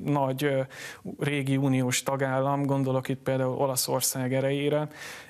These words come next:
mert, ö, hogyha megnézzük, akkor lakosság számarányban ezt, ezt a, ezen országoknak a lakosságát már elérik.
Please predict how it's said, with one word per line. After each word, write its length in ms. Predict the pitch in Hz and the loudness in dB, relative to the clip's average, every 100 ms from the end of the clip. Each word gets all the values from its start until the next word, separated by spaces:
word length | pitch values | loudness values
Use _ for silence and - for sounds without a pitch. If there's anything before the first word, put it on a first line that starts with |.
| - - | -12 -4
mert, 440 | 135 131 131 127 | 0 2 0 -2
ö, 40 | 139 | -2
hogyha 640 | 135 139 139 - 139 135 131 | 0 0 0 0 0 0 -2
megnézzük, 560 | 151 151 151 147 143 143 | -2 0 0 0 0 -2
akkor 280 | 139 - 135 | -2 0 0
lakosság 600 | 139 147 139 - 135 131 | 2 0 0 0 0 0
számarányban 1120 | - 151 139 135 135 139 135 139 143 143 - | 0 0 0 0 0 2 0 2 0 -2 -2
ezt, 300 | 147 143 - - - | -4 -2 -4 -6 -8
ezt 320 | 151 143 - | -2 0 0
a, 200 | 139 131 131 | 0 -2 -2
ezen 300 | 143 151 139 | 0 0 0
országoknak 960 | 147 143 - 139 139 139 - 139 135 | 0 0 0 0 0 -2 -4 -2 0
a 160 | 139 135 | 0 2
lakosságát 880 | 135 135 143 - 139 131 135 131 - | 0 0 0 0 0 0 0 -2 -4
már 220 | 131 127 | -4 -2
elérik. 560 | 143 143 147 156 165 | 0 0 2 2 -2